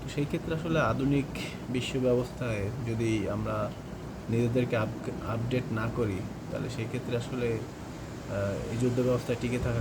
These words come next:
খুবই মুশকিল। তো এই ক্ষেত্রে সরকার এবং সেনাবাহিনী বিষয়গুলো বিবেচনা করা উচিত। শুধুমাত্র চেতনা ব্যবসা করে তো আর, মানে, যুদ্ধ চলবে না। তো যদি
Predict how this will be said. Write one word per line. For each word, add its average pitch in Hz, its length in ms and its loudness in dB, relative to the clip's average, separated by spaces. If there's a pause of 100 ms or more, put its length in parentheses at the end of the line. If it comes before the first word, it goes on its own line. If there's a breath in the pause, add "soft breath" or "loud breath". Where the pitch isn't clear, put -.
খুবই 123 180 4
মুশকিল। 110 460 0 (240)
তো 110 360 0
এই 113 80 0
ক্ষেত্রে 123 520 0
সরকার 113 480 2
এবং 110 300 0
সেনাবাহিনী 117 560 2 (440)
বিষয়গুলো 117 420 2
বিবেচনা 117 600 2 (100)
করা 113 140 2
উচিত। 110 300 -2 (600)
শুধুমাত্র 117 760 2 (880)
চেতনা 123 680 6 (140)
ব্যবসা 120 380 2
করে 123 240 2
তো 120 100 4
আর, 117 120 4 (760)
মানে, 113 220 0 (1200)
যুদ্ধ 120 340 0
চলবে 131 260 2
না। 165 160 2 (440)
তো - 180 -2
যদি 107 340 0